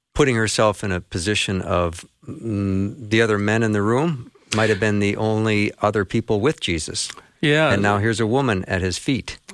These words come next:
Speaker 2: Now, this is in, in Luke chapter ten. In Luke chapter eight, verses one through three, Luke has already prepared us for this. Jesus had multiple female disciples. Uh, this would have been, uh,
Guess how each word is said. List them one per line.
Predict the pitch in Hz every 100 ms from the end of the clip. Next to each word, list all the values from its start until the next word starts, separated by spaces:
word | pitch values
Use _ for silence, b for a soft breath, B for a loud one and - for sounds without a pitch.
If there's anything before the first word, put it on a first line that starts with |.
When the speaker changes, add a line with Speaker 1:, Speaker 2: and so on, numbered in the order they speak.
| 285
Speaker 2:
Now, | 185 160 143
this | - 175 214
is | 165
in, | 160 139
in | 135 139
Luke | 139 147
chapter | - 151 - 131
ten. | - - 165 170 127
In |
Luke | 127 143
chapter | - 170 - 95
eight, | 139 139
verses | - 127 135
one | 143 139
through | - 127
three, | - 139 127 131
Luke | - 151 151
has | 131
already | 135 135
prepared | - 113 143 139
us | 135
for | - 127
this. | 113 120 - B B B
Jesus | - 147 143 131
had | 127 -
multiple | 143 139 143 - 117 113 110 -
female | - 127 120 113
disciples. | 110 117 113 - - - _ B B B B -
Uh, | 117 120
this | 143 139 -
would | 143
have | 127
been, | 131 127 127 120 120 98 _ - B B B -
uh, | 127 120 113 110 117 - -